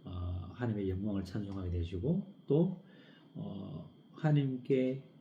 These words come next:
우리가 영광과 찬송을 드림으로 그 받으신 그 영광과 찬송을 하나님께서는 에베소서 이 장, 어, 우리가 보게 되면은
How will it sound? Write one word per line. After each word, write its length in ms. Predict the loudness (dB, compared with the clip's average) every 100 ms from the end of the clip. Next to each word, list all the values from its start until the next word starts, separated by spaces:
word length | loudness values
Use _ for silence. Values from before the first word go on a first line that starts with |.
| -20 -20 -20 -20 -16 -10 -4
우리가 840 | 0 4 6 6 4 0 -6 -8 0
영광과 640 | 0 2 2 2 2 0
찬송을 560 | 0 0 0 0 2
드림으로 720 | 6 10 10 8 6 6 4 -4 -18 -20 -20 -20 -6
그 180 | -4 4
받으신 540 | 10 10 10 6 4
그 160 | 4 4
영광과 480 | 2 0 0 0
찬송을 560 | -2 -2 -2 -2 -4 -2
하나님께서는 760 | 0 0 -2 -2 -2 0 0 -2 -8 -18 -20 -20 -20 -20 -20 -20 -10
에베소서 360 | 0 0 2 0
이 220 | 2 0
장, 360 | 0 0 0 -4 -8 -18 -18 -18 -14
어, 200 | -10 -8 -6
우리가 160 | -4
보게 180 | -2 -2
되면은 480 | 0 0 0 -2